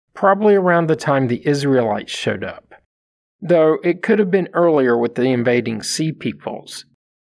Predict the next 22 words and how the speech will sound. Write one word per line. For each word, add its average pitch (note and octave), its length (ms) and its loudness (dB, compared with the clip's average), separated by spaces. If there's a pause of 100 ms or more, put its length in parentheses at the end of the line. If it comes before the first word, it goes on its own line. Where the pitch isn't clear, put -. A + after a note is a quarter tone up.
(120)
And D#3+ 160 0
considering F#3 600 0
what - 160 0
was C#3+ 160 -2
recorded C3 680 -2
in E3 160 2
the C3+ 160 2
Old G#2 240 -4
Testament, - 720 -6 (420)
the - 100 -6
Sea G#3 300 0
Peoples E3+ 460 -2
seem C3 360 -2
like C#3 420 -2
the - 60 -6
most A#2 380 -2
likely G#2+ 380 -4
candidates, C3 800 -4 (400)
at F#3 160 -6
least G3+ 340 0
to - 80 -4
me. A2 380 -8